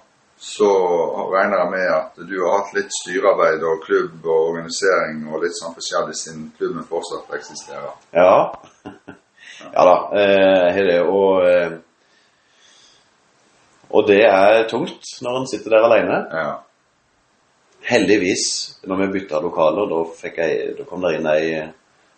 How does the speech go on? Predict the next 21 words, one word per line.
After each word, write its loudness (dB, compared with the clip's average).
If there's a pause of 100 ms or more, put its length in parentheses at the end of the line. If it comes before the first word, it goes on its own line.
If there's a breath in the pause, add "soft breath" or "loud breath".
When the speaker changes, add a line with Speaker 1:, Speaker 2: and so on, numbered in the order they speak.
(200)
Speaker 2:
eh, -12
fruen 0
til -4
bestekompisen -10
min -6
begynte -10
i -14
klubben. -2
Speaker 1:
Ja. -4 (640 soft breath)
Speaker 2:
Og -4
hun -6
tok -4
s-, -4
ganske 0
raskt 2
på 0
seg -4
en -4
del -4
av -4
styrearbeidet, -2